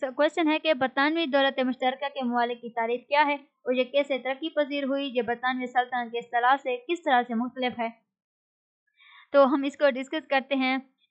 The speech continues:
कि बरतानवी जो दौलत मुश्तरका के मु-, ममालिक हैं, जैसे कि आमतौर पर उसको दौलत मुश्तरका कहा जाता है, तो ये एक सियासी इतिहाद है,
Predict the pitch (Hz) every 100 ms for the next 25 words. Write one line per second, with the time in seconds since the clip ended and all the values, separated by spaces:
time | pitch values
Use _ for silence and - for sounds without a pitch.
0 | _ 254 247 262 277 320 330 330 269 262
1 | 269 269 262 247 254 269 277 285 277 247
2 | 240 226 226 247 247 254 277 277 247 247
3 | 240 240 254 240 233 240 _ _ 240 262
4 | 262 247 247 254 262 240 240 247 240 240
5 | 233 254 247 233 247 254 240 226 220 226
6 | 240 254 247 - _ 269 311 311 - 302
7 | 302 269 247 240 285 277